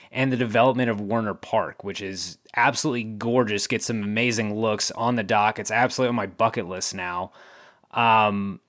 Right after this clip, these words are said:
and, and you were a part of that for, you were a part of both of those things. When you finally got the chance to actually see the documentary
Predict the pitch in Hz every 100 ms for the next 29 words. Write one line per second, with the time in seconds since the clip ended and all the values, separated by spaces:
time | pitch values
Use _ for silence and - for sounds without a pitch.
0 | - 143 113 143 135 165 196 240 - 226
1 | 214 170 170 - 143 123 117 156 196 -
2 | 165 143 104 92 113 135 131 110 113 104
3 | - 135 113 101 117 120 110 - 151 180
4 | 160 156 147 - 131 131 127 123 127 120
5 | 110 - 127 127 113 113 - 110 113 117
6 | 113 107 104